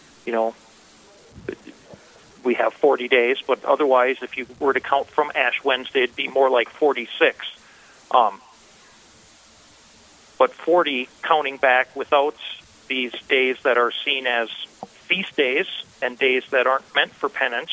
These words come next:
which, you know, truth is, every Sunday is meant to be a,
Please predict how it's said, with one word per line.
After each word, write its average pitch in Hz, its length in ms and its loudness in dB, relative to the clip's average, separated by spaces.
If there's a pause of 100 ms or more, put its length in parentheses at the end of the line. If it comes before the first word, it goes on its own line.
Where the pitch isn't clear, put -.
which, - 340 -6 (220)
you - 80 -8
know, - 180 -10
truth - 320 -8
is, 127 180 0 (160)
every 135 320 -2
Sunday 127 300 0
is 117 140 -6
meant 123 220 -4
to 139 40 -6
be 123 160 -2
a, 110 220 2